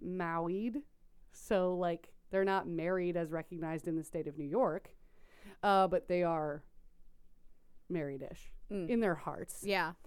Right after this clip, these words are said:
Speaker 1: Um,
Speaker 2: They did the ceremony but didn't sign the paperwork.
Speaker 1: Exactly. They did that in August, and then in October they are planning to have a real, a wedding that is recognized in New York. Um,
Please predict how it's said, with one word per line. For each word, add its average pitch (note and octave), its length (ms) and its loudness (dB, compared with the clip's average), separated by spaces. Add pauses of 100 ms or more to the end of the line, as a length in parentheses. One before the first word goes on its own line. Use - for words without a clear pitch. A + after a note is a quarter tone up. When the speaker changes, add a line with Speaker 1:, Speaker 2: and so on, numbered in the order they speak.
(540)
Speaker 1:
Um, A3+ 320 6
Speaker 2:
They G#3+ 100 4
did G3+ 180 0
the F#3+ 60 -10
ceremony F3+ 560 2
but E3+ 100 -6
didn't E3+ 260 -2
sign E3 280 -4
the D#3+ 60 -6
paperwork. C3+ 520 -6
Speaker 1:
Exactly. D#3 680 -2
They D#4 140 2
did E4 240 2
that D#4 220 4
in D4 220 2
August, A#3 540 2
and G#3+ 160 0
then G#3+ 100 2
in G#3 220 0
October B3 480 0
they G3+ 160 2
are G3 180 4
planning F#3 380 0
to F#3 80 -8
have F#3+ 180 -2
a F#3 60 2
real, F3+ 320 0
a F#3 120 2
wedding F3+ 380 2
that D#3+ 120 0
is D#3+ 140 -2
recognized D#3 580 -6
in D3 100 -6
New D3 120 -6
York. A3+ 460 0 (800)
Um, F#3 600 2